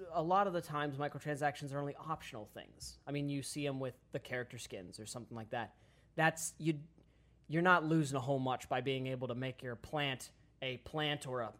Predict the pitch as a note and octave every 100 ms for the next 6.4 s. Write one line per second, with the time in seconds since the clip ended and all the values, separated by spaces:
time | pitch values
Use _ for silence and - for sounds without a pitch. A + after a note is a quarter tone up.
0 | - - A2 - F3+ C#3+ A#2 - A#2+ A2+
1 | - A2+ G#2 - A#2 A2 A#2+ C3 - E3+
2 | E3 D3 C#3+ D#3+ E3+ D#3 A#2 D3 B2+ A#2+
3 | B2 - G2+ - D3 E3 E3+ C#3+ D3+ D3+
4 | D3 D3 C#3 - C#3+ C#3 C3 D3+ F3 -
5 | - - _ D3 D3 D3 C3+ - C3 A#2+
6 | C#3 C3+ C3 B2